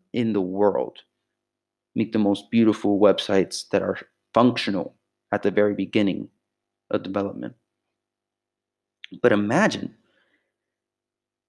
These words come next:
if you were the best web developer in the world and you were also best at S E O. And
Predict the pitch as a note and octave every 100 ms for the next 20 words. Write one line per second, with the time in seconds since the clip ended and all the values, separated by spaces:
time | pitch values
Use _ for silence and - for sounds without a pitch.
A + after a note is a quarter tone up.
0 | _ _ - A#2 B2+ D3 A2+ - A2+ B2
1 | - - A2 A2 G#2+ G#2 G2+ G2+ G2+ G2+
2 | G2 G#2 F#2+ F#2 G2 G2+ - - - _
3 | _ _ _ _ _ _ _ _ _ _
4 | _ _ _ _ _ _ _ _ _ _
5 | G#2 A#2+ B2+ G2 - - - _ _ _
6 | _ _ _ _ _ _ _ _ - G#2+
7 | F2 G#2 - G2+ G2+ F#2+ - - G2 -
8 | - F#2 - - _ _ _ _ _ _
9 | _ _ _ _ _ _ - E3 F#3+ -
10 | -